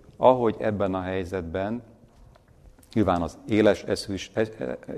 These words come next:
eszűségét, a találékonyságát, a probléma megoldó készségét használta, és hát, ö, látszólag ez működött. Ez kerül tehát reflektorfénybe.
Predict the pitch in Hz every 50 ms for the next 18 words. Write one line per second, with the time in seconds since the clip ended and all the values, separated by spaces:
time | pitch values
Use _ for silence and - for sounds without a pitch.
0 | 107 98 - 104 107 - - 104 98 92 - - 95 92 90 87 92 92 87 -
1 | 92 - - 104 98 95 92 92 92 92 90 90 - 95 90 87 - - 95 87
2 | 90 87 87 87 90 92 90 - - - - - - - - - - - _ -
3 | - 107 107 104 87 101 98 98 95 95 92 92 95 92 90 90 90 90 87 85
4 | 90 87 - - 92 90 87 - - - 92 87 87 87 90 95 113 113 - -
5 | - - - _ - 113 104 92 - - - 87 85 82 82 - - 92 92 104
6 | 113 - - - - - - - - - - - - - - - - _ _ _
7 | _ _ _ 107 101 101 98 95 95 - - - - - - _ _ _ - _
8 | - - - - 107 98 92 - - 101 98 101 - - - - - - - -
9 | - - - - - - 101 95 90 87 - - - 92 87 87 85 90 80 82
10 | 87 85 78 73 - 90 87 92 - - - - - _ _ _ _ - - _
11 | _ _ _ _ _ - - 110 107 - - - 104 95 90 90 90 - 98 92
12 | 90 85 82 87 92 90 - - 90 87 82 - 98 90 87 - - 98 95 98
13 | 101 110 120 127 127